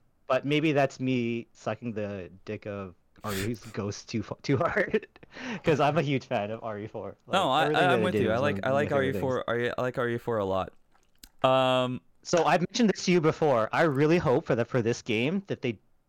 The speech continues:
Speaker 1: don't do exactly what they've been doing with R E two and the, and the remakes, which is making the zombies bullet sponges and doing the dodge mechanic, but they might. It's been,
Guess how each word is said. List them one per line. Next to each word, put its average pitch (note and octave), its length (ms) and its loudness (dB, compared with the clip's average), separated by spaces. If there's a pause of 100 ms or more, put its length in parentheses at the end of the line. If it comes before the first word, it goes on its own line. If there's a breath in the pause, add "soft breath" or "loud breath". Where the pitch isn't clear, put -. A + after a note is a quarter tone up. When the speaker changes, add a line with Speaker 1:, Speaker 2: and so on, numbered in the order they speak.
(240)
Speaker 1:
don't D3 400 2
do C#3 140 0
exactly A#2 540 0
what B2 160 0
they've G#2+ 180 0
been G#2 160 -4
doing A2 320 -2
with G2+ 180 -4
R G#2 200 -2
E G#2 100 -4
two G#2+ 320 -6
and G2+ 120 -4
the, G2 200 -6
and G2 120 -8
the F#2+ 80 -6
remakes, G#2+ 540 -8
which G2+ 180 -12
is F2+ 400 -10 (200)
making A2 500 -2
the G2 280 -2 (300)
zombies G#2+ 460 -2
bullet F2+ 380 -8
sponges B2 500 -4 (220)
and F2 260 -8
doing G2 260 -4
the F2+ 100 -6
dodge E2+ 340 -8
mechanic, G#2+ 400 -8 (100)
but - 160 -10 (800)
they D3 100 0
might. E3+ 320 2 (220)
It's C3 140 -10
been, C3+ 300 0